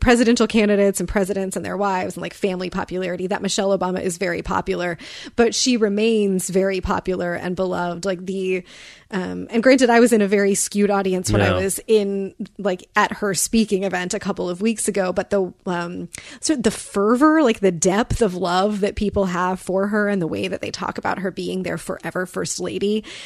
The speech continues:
Speaker 1: um, it feels very enduring.
Speaker 2: Yeah.
Speaker 1: Um, in a, like, in a way that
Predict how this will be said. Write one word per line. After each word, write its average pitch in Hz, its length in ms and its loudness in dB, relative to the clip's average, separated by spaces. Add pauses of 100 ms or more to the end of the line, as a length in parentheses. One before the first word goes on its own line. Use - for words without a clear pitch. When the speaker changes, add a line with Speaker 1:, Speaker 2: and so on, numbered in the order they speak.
(140)
Speaker 1:
um, 185 220 0
it 208 120 -2
feels 294 300 4
very 220 720 2
enduring. 180 1000 0
Speaker 2:
Yeah. 110 320 4
Speaker 1:
Um, - 380 -2 (120)
in 208 140 4
a, 202 220 2 (140)
like, 220 280 6
in 240 160 8
a 226 80 4
way 202 320 2
that 185 640 -4